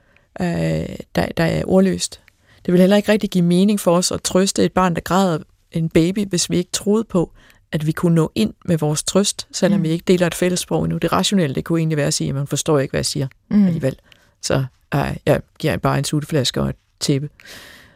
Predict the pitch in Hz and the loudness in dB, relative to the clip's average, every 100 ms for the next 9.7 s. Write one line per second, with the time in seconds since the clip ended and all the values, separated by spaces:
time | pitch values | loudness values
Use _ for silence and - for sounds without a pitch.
0 | _ _ _ - - 190 196 196 185 208 | _ _ _ -12 0 4 4 4 4 2
1 | 214 226 190 180 175 214 - 160 - 190 | 0 0 2 2 2 2 0 -4 -2 -2
2 | - 202 - - 180 165 165 - 202 190 | 0 -2 -4 -6 -6 -6 -10 -4 -4 0
3 | 190 226 185 185 - _ - 180 - _ | -2 -2 -2 -4 -6 _ -4 -4 -4 _
4 | - _ _ _ _ 180 165 180 - 175 | -20 _ _ _ _ -2 2 0 4 4
5 | 170 220 202 - - 185 185 190 - _ | 6 4 2 -4 -2 2 2 0 -6 _
6 | _ - - 165 165 160 151 151 _ _ | _ -4 -2 0 0 -2 -4 -6 _ _
7 | _ _ _ 185 180 165 - 185 202 185 | _ _ _ 4 6 4 4 4 4 0
8 | 180 190 165 - - 170 - 175 - 156 | -4 -4 -4 -6 -6 -4 -4 -6 -6 -6
9 | 147 _ _ _ - 156 | -8 _ _ _ -6 -2